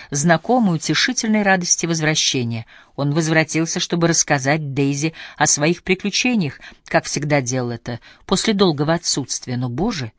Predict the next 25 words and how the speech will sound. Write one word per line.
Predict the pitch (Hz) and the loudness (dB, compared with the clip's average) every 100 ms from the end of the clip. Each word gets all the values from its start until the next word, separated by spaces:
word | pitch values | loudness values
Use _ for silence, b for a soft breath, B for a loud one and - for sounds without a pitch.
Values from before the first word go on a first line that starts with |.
| _ _ _ _ | _ _ _ _
думал | 127 135 120 | -6 -4 -4
он | 117 | -6
про | - 120 | -6 -6
себя, | - 123 113 - b b | -6 -6 -8 -10 b b
что | - 135 | -4 -4
же | 120 | -4
ему | 123 139 | -4 -4
делать? | 143 214 175 - - _ _ _ _ _ _ _ - | -2 -2 -2 -6 -10 _ _ _ _ _ _ _ -8
Никакого | 127 - - 135 139 | -6 -6 -4 -2 -2
плана | - 202 170 113 | -2 -2 0 -2
у | |
него | 110 113 | -4 -6
не | 113 131 190 | -4 -2 -2
было. | 160 101 _ _ _ _ _ _ _ _ _ | -2 -8 _ _ _ _ _ _ _ _ _
Он | 135 135 | -4 -2
не | 143 | 0
собирался | 156 151 185 220 - | 0 0 -2 0 -2
видеться | 254 214 170 - | 0 -2 0 -2
с | 120 120 | -2 -4
Дейзи, | 131 113 107 107 B B B | -4 -4 -6 -10 B B B
пока | 147 135 | -2 0
не | 135 | -2
увидится | 135 127 131 - 147 | -2 -4 -4 -2 -2
с | 139 | 0
Гертрудой. | 165 - 190 208 135 | -2 -2 -6 -4 -6